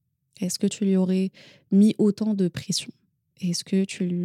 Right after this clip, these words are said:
l'aurais autant, euh, tu lui aurais, tu l'aurais laissé confronter autant de, de, de, de, d'informations sur les réseaux sociaux, autant de choses, autant de... Est-ce que tu l'aurais laissé arriver à cette saturation-là ?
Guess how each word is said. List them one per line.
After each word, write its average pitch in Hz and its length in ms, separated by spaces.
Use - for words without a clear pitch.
l'aurais 180 460
autant, 196 480
euh, 185 100
tu - 140
lui 190 100
aurais, 185 360
tu - 140
l'aurais 196 240
laissé 196 300
confronter 202 600
autant 214 320
de, 185 220
de, 170 840
de, 175 160
de, 170 580
d'informations 185 720
sur 180 200
les 185 120
réseaux 180 240
sociaux, - 400
autant 190 240
de 175 140
choses, 185 460
autant 180 180
de... 170 180
Est-ce 196 180
que 254 100
tu 240 200
l'aurais 190 280
laissé 190 380
arriver 180 300
à 202 60
cette 180 200
saturation-là ? 185 800